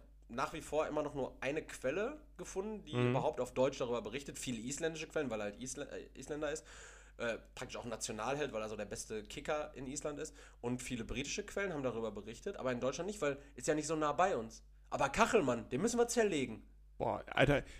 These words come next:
Speaker 2: äh, übrigens an der Stelle,
Speaker 1: Hetzkampagne
Speaker 2: ich,
Speaker 1: gegen
Speaker 2: ich,
Speaker 1: Kachelmann.
Speaker 2: ich höre von der, äh, Zeit den Podcast Verbrechen. Und,
Speaker 1: Oh, du
Speaker 2: ähm,
Speaker 1: bist so individuell, das hört niemand. Das hören eigentlich doch auch nur Frauen.
Speaker 2: Weiß ich nicht, aber der ist gut, der ist
Speaker 1: Fra-,
Speaker 2: wirklich
Speaker 1: Frauen
Speaker 2: sehr
Speaker 1: sind
Speaker 2: gut.
Speaker 1: irgendwie in letzter Zeit so,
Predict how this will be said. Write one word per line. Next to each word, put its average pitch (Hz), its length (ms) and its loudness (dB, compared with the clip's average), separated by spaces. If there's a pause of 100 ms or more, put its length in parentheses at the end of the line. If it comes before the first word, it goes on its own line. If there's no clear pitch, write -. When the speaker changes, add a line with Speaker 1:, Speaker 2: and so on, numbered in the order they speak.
(120)
Speaker 2:
äh, 156 160 6 (100)
übrigens 160 320 4
an 135 120 6
der 151 120 8
Stelle, 160 280 6
Speaker 1:
Hetzkampagne 196 400 8
Speaker 2:
ich, - 60 2
Speaker 1:
gegen 131 120 4
Speaker 2:
ich, - 60 -2
Speaker 1:
Kachelmann. 110 500 -2
Speaker 2:
ich - 260 -2
höre 156 340 8
von 135 300 4
der, 120 480 4 (240)
äh, - 40 -16
Zeit 135 500 6 (560)
den 120 360 4
Podcast 143 460 6
Verbrechen. - 580 4 (540)
Und, 113 460 0
Speaker 1:
Oh, - 20 -6
du 143 300 6
Speaker 2:
ähm, 147 60 4
Speaker 1:
bist 147 120 2
so 147 80 6
individuell, 135 380 6
das 127 160 2
hört 117 100 2
niemand. 120 500 2
Das 135 120 4
hören 262 100 10
eigentlich 247 140 2
doch - 160 0
auch - 100 0
nur 120 320 0
Frauen. 113 580 -4 (220)
Speaker 2:
Weiß 131 220 -4
ich 123 100 -10
nicht, 131 220 -8
aber 131 180 4
der 143 120 12
ist 156 120 8
gut, - 320 6
der 120 60 6
ist 120 80 2
Speaker 1:
Fra-, 139 60 4
Speaker 2:
wirklich 147 200 2
Speaker 1:
Frauen 143 160 6
Speaker 2:
sehr 131 80 6
Speaker 1:
sind 131 80 4
Speaker 2:
gut. 170 80 2
Speaker 1:
irgendwie 180 200 0
in 156 100 -2
letzter 180 260 0
Zeit 151 300 0
so, 135 520 0